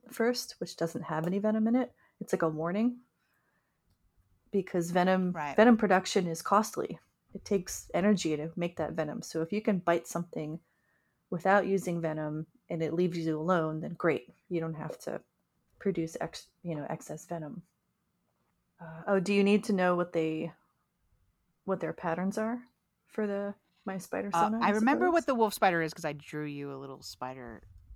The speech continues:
Speaker 2: eyeball the other
Speaker 1: Y-,
Speaker 2: day.
Speaker 1: yeah, you drew me the eyes. We're gonna put the eyes, the eye pattern up on Instagram for this episode. And, uh, maybe as we cover other spiders, we can do the other family eye pat-, eye patterns as well.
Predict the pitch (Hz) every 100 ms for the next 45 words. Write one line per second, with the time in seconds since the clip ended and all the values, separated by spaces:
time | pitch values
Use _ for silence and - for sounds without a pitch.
0 | - 131 135 - - - - - 50 -
1 | 202 190 - - 175 175 175 170 185 180
2 | 170 170 170 165 160 156 156 - - -
3 | 202 208 214 220 214 185 - 175 190 185
4 | - - 180 - 185 - 165 165 160 165
5 | - 156 151 170 _ _ _ _ - 190
6 | 185 190 175 165 160 156 165 - 170 -
7 | 165 - 156 151 165 - _ _ _ _
8 | _ _ - 160 160 156 202 220 208 208
9 | 208 214 196 196 175 180 180 175 - 170
10 | 170 165 165 165 165 170 165 160 160 156
11 | - _ - 165 160 151 147 151 165 -
12 | - _ _ 160 156 160 - 156 160 170
13 | - 170 160 151 -